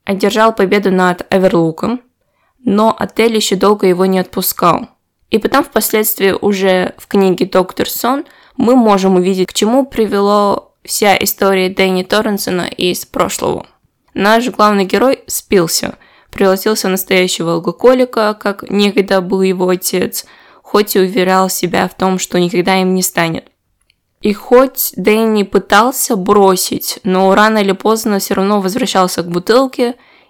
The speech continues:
и это продолжалось долгое время. Но однажды он прибыл в город, который называется Фрейзер, где он находит своё спасение. В течение последующих трезвых лет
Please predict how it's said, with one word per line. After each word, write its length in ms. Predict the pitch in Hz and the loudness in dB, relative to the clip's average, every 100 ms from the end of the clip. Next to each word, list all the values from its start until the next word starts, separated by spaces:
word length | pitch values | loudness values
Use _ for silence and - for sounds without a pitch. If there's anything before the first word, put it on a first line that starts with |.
| _ _ | _ _
и 140 | 196 | -2
это 180 | 190 - | -2 -4
продолжалось 640 | - 185 180 180 175 165 | 0 0 2 2 0 -2
долгое 500 | 170 180 175 175 165 | 2 4 4 0 -2
время. 540 | 165 165 170 180 240 - _ _ _ _ | 0 0 0 -2 -4 -8 _ _ _ _
Но 280 | - 214 233 | 0 2 4
однажды 840 | - 180 185 185 180 190 214 269 - _ | 2 2 2 2 0 -4 -4 -4 -8 _
он 400 | - 202 226 233 - - | -4 -2 -2 -6 -12 -4
прибыл 480 | 220 196 196 180 | -2 2 2 2
в 140 | - - | -4 -12
город, 480 | - 226 214 208 - _ | 0 2 2 -4 -20 _
который 340 | - - 208 196 | -12 -4 -2 0
называется 640 | 185 180 180 170 165 - | 0 0 0 0 -2 -8
Фрейзер, 640 | - - 180 160 - 240 - _ _ _ - | -6 0 0 0 -2 -4 -6 _ _ _ -8
где 220 | 185 226 | -2 0
он 100 | 247 | 2
находит 440 | 190 - 196 196 | 0 0 0 0
своё 420 | - 233 170 175 - | -2 -2 0 0 -2
спасение. 680 | - - 185 175 151 - - _ _ _ _ | -6 -4 -2 -4 -6 -10 -16 _ _ _ _
В 100 | - | -8
течение 360 | 208 254 277 | -2 0 0
последующих 800 | 262 196 226 240 247 - 190 185 - | 0 2 2 2 2 0 -2 -4 -10
трезвых 500 | - 196 180 175 170 | 2 2 4 -2 -2
лет 300 | 185 233 | -2 -2